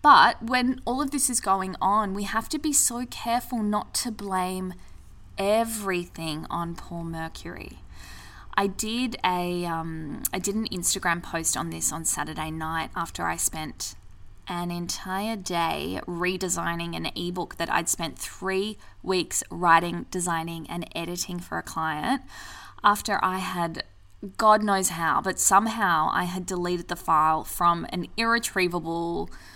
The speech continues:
space in my computer. Um, and as easy as it was to blame said erasing of file on the planet of technology, <laughs> the truth was it was careless human error on my part. And the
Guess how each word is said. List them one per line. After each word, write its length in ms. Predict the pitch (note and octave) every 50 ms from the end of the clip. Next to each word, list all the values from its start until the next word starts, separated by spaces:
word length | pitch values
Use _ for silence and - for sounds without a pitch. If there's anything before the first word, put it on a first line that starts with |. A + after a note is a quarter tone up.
| - -
space 440 | - - - - F3+ - D3 - -
in 120 | - E3
my 140 | E3 - -
computer. 560 | - E3+ E3+ E3+ - - - - - - D4 - - - - - - - - - - -
Um, 440 | - F#3 F#3 F3+ F3+ F3+ D3 - - - - - - -
and 160 | C#4 A3 A3+
as 160 | A#3 A#3 A3+ -
easy 360 | - A#3 B3+ C#4+ C#4 D4+ D#4
as 100 | D#4 C#4+
it 100 | D4+ -
was 360 | - G3+ F#3 F#3 F#3 F3+ F3+ -
to 120 | - G#3
blame 480 | F#3 F3 F#3 F3+ E3+ F3 F3 F3 F3 F3+
said 380 | F3 - - F3 F3 E3+ E3+ -
erasing 580 | - F3+ E3+ E3+ E3+ E3+ - - E3+ E3 D#3
of 140 | - F3 E3+
file 440 | - - - E3 E3 E3 E3 E3 -
on 180 | - F3 F3+ F3
the 60 | F3
planet 380 | - - F3 E3 E3 E3+ E3 -
of 180 | - F3+ E3+ -
technology, 760 | - - E3 - - E3 D3+ D3+ C#3+ D3+ - - - C#4 F#4 A#4 A4 - - A#3 - - - - - D4+
<laughs> 600 | G3+ - - - - - - - - - - -
the 100 | C#4+ C4
truth 360 | - - D#4 D4+ D#4+ - -
was 280 | A#3 A3+ A3 A3 - - -
it 180 | A#3+ B3 -
was 180 | A#3 A#3 A3+ -
careless 560 | - - - - B3 A#3 A#3+ A#3+ A#3+ A#3+ -
human 340 | - - G#3+ G#3 G3+ G3 F#3+
error 220 | - F3 F3 F3
on 240 | - - D#3+ F3+ F3+
my 160 | E3+ D#3+ D#3+
part. 400 | E3 - - - - - - - - - - - - - - - - - - - - - - - -
And 120 | G3+ G3+ G#3
the 100 | G#3